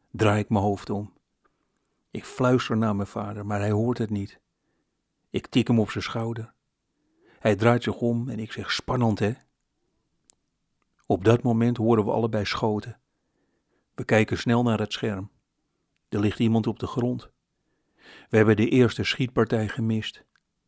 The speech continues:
Anderhalve seconde maar. Kijkt mijn vader mij aan. En precies in die anderhalve seconde werd de held van de film geïntroduceerd.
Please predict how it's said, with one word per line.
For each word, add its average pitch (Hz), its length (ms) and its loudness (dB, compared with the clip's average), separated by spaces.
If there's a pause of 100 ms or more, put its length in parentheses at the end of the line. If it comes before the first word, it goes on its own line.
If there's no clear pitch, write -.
(680)
Anderhalve 123 600 4
seconde 117 440 0
maar. 104 340 -4 (580)
Kijkt 110 220 4
mijn 110 160 2
vader 123 380 0
mij 120 180 2
aan. 113 220 -2 (840)
En 113 160 0
precies 113 480 0
in 117 160 2
die 123 160 4
anderhalve 117 480 0
seconde 113 460 -2
werd 107 200 0
de 104 80 0
held 113 520 -2
van 110 180 -2
de 110 60 0
film 113 300 0
geïntroduceerd. 101 1000 -4